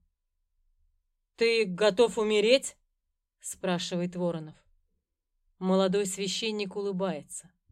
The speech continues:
В его улыбке нет бравады. Есть только спокойствие человека,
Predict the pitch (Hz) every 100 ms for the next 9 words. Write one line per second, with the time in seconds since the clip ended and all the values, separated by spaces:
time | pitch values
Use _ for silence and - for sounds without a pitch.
0 | _ _ _ _ _ _ _ 180 180 208
1 | 220 214 214 233 - 208 185 190 _ _
2 | - 202 233 180 160 170 170 175 - -
3 | _ _ _ _ _ _ 185 208 190 208
4 | 202 190 185 - 185 208 202 185 185 185
5 | 196 185 185 226 220 160